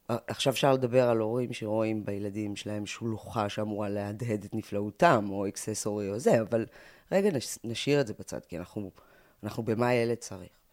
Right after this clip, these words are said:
אז החוזה הפסיכולוגי, שהיום אנחנו יודעים, אגב, ממחקרים,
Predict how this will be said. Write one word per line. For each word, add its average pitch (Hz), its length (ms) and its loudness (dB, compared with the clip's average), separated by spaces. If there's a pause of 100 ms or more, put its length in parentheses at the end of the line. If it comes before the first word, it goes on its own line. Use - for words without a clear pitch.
(1000)
אז 117 120 -2
החוזה 127 460 2
הפסיכולוגי, 175 920 4 (2000)
שהיום 135 460 8
אנחנו 165 340 2
יודעים, 120 400 0
אגב, 131 280 2
ממחקרים, 113 960 -2